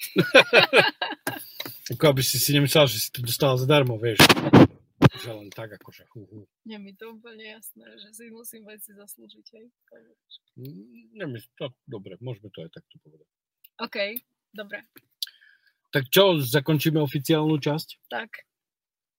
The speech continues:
Speaker 2: zakončíme oficiálnu časť.
Speaker 1: Tak, eh, drahí priatelia, toto bol, toto bola naša ďalšia liveka na tému, ako som urobil kotrmelec.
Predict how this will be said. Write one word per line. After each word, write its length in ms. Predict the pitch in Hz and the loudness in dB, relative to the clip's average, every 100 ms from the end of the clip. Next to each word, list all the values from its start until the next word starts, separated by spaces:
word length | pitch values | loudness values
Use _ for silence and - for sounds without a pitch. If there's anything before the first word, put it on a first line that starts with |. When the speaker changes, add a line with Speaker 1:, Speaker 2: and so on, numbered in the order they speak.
| 104 | -14
Speaker 2:
zakončíme 560 | 104 - 113 - 233 | -12 -12 -16 -16 -16
oficiálnu 640 | 226 - - 202 202 214 - | -20 -20 -20 -18 -18 -18 -20
časť. 480 | - - - - | -18 -20 -20 -20
Speaker 1:
Tak, 320 | _ 139 135 131 | _ -2 0 0
eh, 320 | 135 135 127 120 117 - | 0 0 -2 -6 -14 -18
drahí 320 | 120 175 196 | 2 4 4
priatelia, 720 | 165 180 170 180 165 156 151 135 - _ _ _ _ _ _ _ _ _ _ _ _ _ - | 2 0 0 0 2 4 2 0 -8 _ _ _ _ _ _ _ _ _ _ _ _ _ 2
toto 240 | 190 180 | 4 4
bol, 400 | 156 160 151 139 123 117 120 113 _ - | 6 6 6 4 -2 -8 -10 -10 _ -2
toto 240 | 165 170 | 2 4
bola 240 | 156 156 | 4 4
naša 240 | 143 143 139 | 4 0 0
ďalšia 400 | 131 147 147 143 | 0 2 2 0
liveka 400 | 127 143 - 147 | 2 2 0 -2
na 80 | 131 | -2
tému, 480 | 151 151 151 143 | 0 2 2 2
ako 120 | 131 135 | 0 -2
som 160 | - 143 | -2 0
urobil 240 | 139 139 | 0 0
kotrmelec. 640 | 131 131 131 139 143 165 | -2 -4 -2 0 2 0